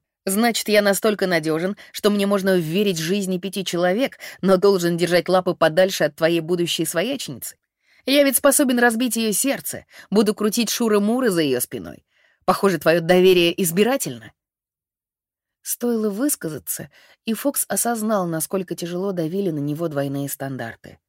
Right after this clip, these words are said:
Брэндон растерялся и, слегка побледнев, забормотал:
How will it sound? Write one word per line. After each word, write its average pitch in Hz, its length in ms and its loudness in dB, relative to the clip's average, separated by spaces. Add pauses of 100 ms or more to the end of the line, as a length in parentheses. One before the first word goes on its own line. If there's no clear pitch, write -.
(760)
Брэндон 226 540 4
растерялся 220 840 -2 (320)
и, 214 160 0
слегка 190 440 -2
побледнев, 190 500 -6
забормотал: 180 720 -8